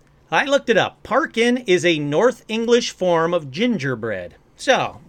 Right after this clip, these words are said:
the, the legend goes, the sea serpent eats a bunch of parkin.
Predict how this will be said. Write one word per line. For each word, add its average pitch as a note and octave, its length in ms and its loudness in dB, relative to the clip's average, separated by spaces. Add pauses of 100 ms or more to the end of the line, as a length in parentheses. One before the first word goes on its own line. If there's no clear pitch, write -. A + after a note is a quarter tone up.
the, F3 320 6
the E3 120 4
legend A#3 380 2
goes, G#2 280 -2
the C#3+ 120 -8
sea A#3+ 240 -6
serpent B2 440 -4
eats G3 240 -10
a A#3 160 0
bunch F3 760 -2
of F3 200 -2
parkin. A#2+ 580 -6